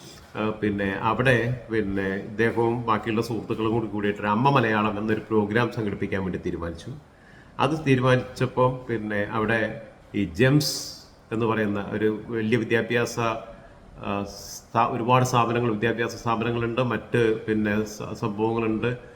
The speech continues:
പ്രിന്റിംഗ് പ്രസ്സുകളുണ്ട്, ഖത്തറിലുണ്ട്, പിന്നെ ദുബായിലുണ്ട്, സൗദി അറേബ്യയിലുണ്ട്, വിവിധ രാജ്യങ്ങളുണ്ട്, ഇപ്പോൾ യൂറോപ്പിലേക്ക് വരെ വ്യാപിച്ചിട്ടുണ്ട്. ഈ ജെയിൻ-, ഏ, ജെംസിന്റെ സ്ഥാപകനായിട്ടുള്ള സണ്ണി വർക്കിയൊക്കെ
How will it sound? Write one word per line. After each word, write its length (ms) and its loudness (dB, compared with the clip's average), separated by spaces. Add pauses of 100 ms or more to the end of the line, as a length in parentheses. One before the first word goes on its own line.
(200)
പ്രിന്റിംഗ് 340 0
പ്രസ്സുകളുണ്ട്, 800 0
ഖത്തറിലുണ്ട്, 800 0
പിന്നെ 720 -2
ദുബായിലുണ്ട്, 560 0
സൗദി 300 0
അറേബ്യയിലുണ്ട്, 520 0
വിവിധ 280 0
രാജ്യങ്ങളുണ്ട്, 640 0
ഇപ്പോൾ 260 0
യൂറോപ്പിലേക്ക് 540 0
വരെ 160 0
വ്യാപിച്ചിട്ടുണ്ട്. 640 -4 (960)
ഈ 60 -2
ജെയിൻ-, 460 2
ഏ, 220 0
ജെംസിന്റെ 520 0
സ്ഥാപകനായിട്ടുള്ള 600 0
സണ്ണി 240 -2
വർക്കിയൊക്കെ 600 -2